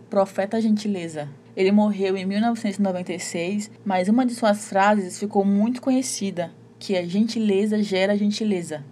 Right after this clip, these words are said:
Mas a tragédia ainda precisava de uma explicação, né? O próprio Danilo chegou a ser suspeito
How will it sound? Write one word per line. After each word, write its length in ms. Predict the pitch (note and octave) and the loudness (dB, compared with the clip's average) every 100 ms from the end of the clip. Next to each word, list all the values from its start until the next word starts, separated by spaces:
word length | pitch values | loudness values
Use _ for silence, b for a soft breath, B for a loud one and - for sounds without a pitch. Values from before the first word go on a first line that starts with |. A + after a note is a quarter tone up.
| - | -8
Mas 240 | G3 G3 G#3 | -2 2 2
a 60 | |
tragédia 560 | G3+ G3 F#3+ F3+ F3 F#3+ | 2 0 0 0 0 0
ainda 180 | F3+ F#3+ | -2 -4
precisava 460 | F3 G3 G3+ F#3 | -4 -6 -4 -4
de 80 | F#3 | -2
uma 120 | G3 | -4
explicação, 680 | F#3+ G3 F#3 G3+ - - E3 | -4 -6 -6 -6 -6 -8 -8
né? 140 | D#3+ E3 - - | -10 -16 -20 -16
O 80 | - | -10
próprio 320 | G#3 G#3 A3+ | 4 6 6
Danilo 460 | A3+ A#3+ A3+ G#3 G#3+ | 0 2 2 2 0
chegou 480 | G#3 - - F#3+ F#3+ | -4 -8 -4 0 0
a 60 | G#3+ | 0
ser 500 | G#3 F#3+ F3+ F3 E3 - - - | 0 -2 0 -4 -8 -16 -20 -12
suspeito 760 | - G#3 - F3+ F#3+ G#3+ | -6 -6 -2 0 0 -4